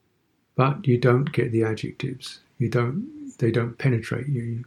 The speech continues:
see, but you're, you're disengaging the wow or the oh no or the gotta have one of those. You're disengaging the mental reaction.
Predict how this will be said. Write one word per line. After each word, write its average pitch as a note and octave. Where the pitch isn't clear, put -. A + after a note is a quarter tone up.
see, C3
but B2
you're, B2
you're C#3
disengaging A#2+
the A2
wow A2+
or A2
the G#2
oh A2+
no A2+
or G#2+
the A2
gotta A2
have A2
one G#2+
of G#2
those. A#2+
You're -
disengaging A#2
the G#2
mental A2+
reaction. A#2